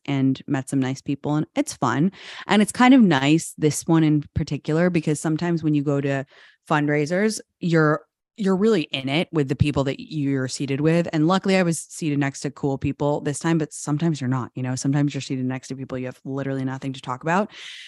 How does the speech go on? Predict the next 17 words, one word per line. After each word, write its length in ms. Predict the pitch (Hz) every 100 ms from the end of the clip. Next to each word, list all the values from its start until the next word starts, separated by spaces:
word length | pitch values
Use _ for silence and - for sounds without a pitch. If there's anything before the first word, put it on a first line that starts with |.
| -
But 240 | 165 160 156
this 420 | 147 196 370 -
one 220 | 208 151 143
is 200 | 131 143
nice 300 | 131 123 -
because 320 | 147 143 135
you 60 |
have 180 | 143 139
the 160 | 147 143
actual 380 | 143 - 139 -
Oscars 480 | 196 208 - 147 127
to 100 | -
watch 460 | 139 196 220 - -
during 320 | 180 190 127
it. 160 | - -
So 340 | 165 147 147 - - _ _
y-, 100 | -